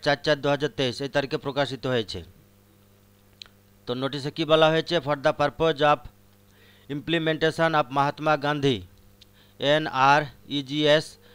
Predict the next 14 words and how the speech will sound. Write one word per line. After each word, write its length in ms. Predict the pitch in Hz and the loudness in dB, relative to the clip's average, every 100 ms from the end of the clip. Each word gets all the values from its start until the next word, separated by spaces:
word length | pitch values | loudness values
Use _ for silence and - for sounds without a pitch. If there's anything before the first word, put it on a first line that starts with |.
| - _ | -20 _
within 260 | 143 143 156 131 | -8 -4 -4 -2
জিটিএ 360 | 151 156 156 147 143 | -4 0 2 4 2
area 220 | 139 123 - | 2 0 0
post 300 | 143 156 - - - 139 | -2 -2 -4 -10 0 0
of", 100 | 143 - - _ _ _ _ _ - _ _ _ - - - | 0 -6 -20 _ _ _ _ _ -20 _ _ _ -20 -20 -12
কি 80 | 160 | -8
কি 80 | 175 233 | -6 -4
পোস্টে 240 | 220 180 165 | -4 -2 0
নিয়োগ 160 | 170 160 | 0 2
হবে? 180 | 165 185 190 156 | 2 2 2 0
পোস্ট 200 | 160 - | -2 -2
হচ্ছে 260 | 160 - 170 175 170 - _ _ 113 131 | -6 -2 0 0 -2 -12 _ _ -10 0
গ্রাম 340 | 147 151 160 170 160 - - - 127 | 4 4 4 0 -10 -18 -20 -10 -2
রোজগার 480 | 147 139 135 165 160 | 0 0 4 6 6